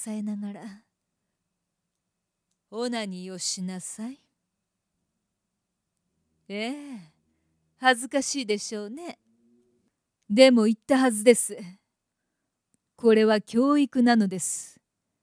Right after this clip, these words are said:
気持ちいいだけでは終わりません。嫌ならば、二度と国の方針に逆らわないこと。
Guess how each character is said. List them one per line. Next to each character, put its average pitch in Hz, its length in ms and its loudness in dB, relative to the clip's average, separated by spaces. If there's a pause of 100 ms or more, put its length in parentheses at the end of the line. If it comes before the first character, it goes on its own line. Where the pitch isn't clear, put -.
(480)
気 226 200 2
持 240 180 6
ち 240 400 0
い 214 60 0
い - 20 -2
だ 190 160 -4
け 226 140 0
で 202 100 -2
は 185 180 -6
終 214 140 0
わ 233 60 0
り 220 80 0
ま 226 140 2
せ 214 200 -4
ん。 175 220 -18 (1400)
嫌 254 260 8
な 226 140 0
ら 190 100 -8
ば、 175 320 -12 (840)
二 247 200 6
度 311 160 6
と 226 120 4
国 220 280 2
の 220 160 4
方 220 180 6
針 214 220 0
に 214 160 0
逆 233 340 0
ら 226 100 6
わ 220 120 6
な 190 100 -6
い 175 80 -12
こ 180 140 -18
と。 - 160 -18